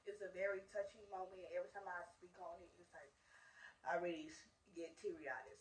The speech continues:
So, bear with me and hopefully we get through this little story time. So, exactly what I said. I'm coming to y'all with the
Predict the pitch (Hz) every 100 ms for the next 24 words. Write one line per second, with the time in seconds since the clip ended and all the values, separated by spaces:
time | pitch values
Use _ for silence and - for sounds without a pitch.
0 | - 262 330 311 381 - - - - _
1 | - - - _ _ - - 180 208 214
2 | 349 381 330 320 311 285 - - 254 247
3 | 240 226 226 254 254 247 220 220 202 185
4 | 190 - 196 175 170 151 180 185 185 175
5 | - 277 294 254 - 175 - - - -
6 | - - _ _ - 294 330 320 269 233
7 | 226 - - - - _ _ - _ _
8 | - 196 190 208 - 208 185 190 190 214
9 | 214 165 160 180 220 196 208 190 - -
10 | -